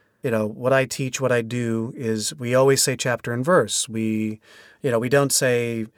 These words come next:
uh, certain things inside of, uh, a citation. Some things we do, some things we don't. "Okay, what do you, what do you wanna do here? What's the client want? Or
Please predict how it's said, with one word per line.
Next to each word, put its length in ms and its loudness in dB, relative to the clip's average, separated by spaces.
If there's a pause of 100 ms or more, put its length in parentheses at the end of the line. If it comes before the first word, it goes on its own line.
(400)
uh, 180 -2
certain 300 -2
things 300 -2
inside 320 0
of, 400 -4
uh, 500 -6
a 100 -10
citation. 680 -2
Some 180 -2
things 200 -6
we 80 -6
do, 140 -4
some 200 -4
things 200 -6
we 80 -10
don't. 280 4
"Okay, 200 0
what 200 0
do 60 -6
you, 40 -8
what 80 0
do 60 -4
you 60 -2
wanna 100 -2
do 140 -6
here? 260 0
What's 160 -4
the 60 -6
client 380 -2
want? 320 -12
Or 160 -4